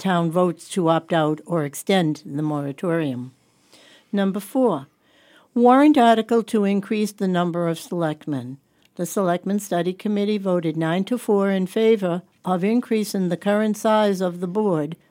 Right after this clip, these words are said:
of Selectmen on January thirtieth. A citizen's petition to put an article on the annual town meeting warrant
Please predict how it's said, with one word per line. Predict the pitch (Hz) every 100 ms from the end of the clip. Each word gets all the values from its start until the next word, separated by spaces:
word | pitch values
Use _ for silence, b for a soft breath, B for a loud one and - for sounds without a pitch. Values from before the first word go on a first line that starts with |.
| b
of | - 185
Selectmen | - 196 185 165 151 156
on | 165 151 143
January | 160 160 165 156 151 156
thirtieth. | - 185 165 127 117 - _ b b b b -
A | 180
citizen's | - 190 208 208 262 240
petition | - 226 226 196 - 190
to | 190
put | 185 202 175
an | 170
article | 170 170 170 175
on | 165 175 180
the | 170 170
annual | 185 185 175
town | 165 175 160 160
meeting | 185 156 160 151
warrant | 151 147 156 175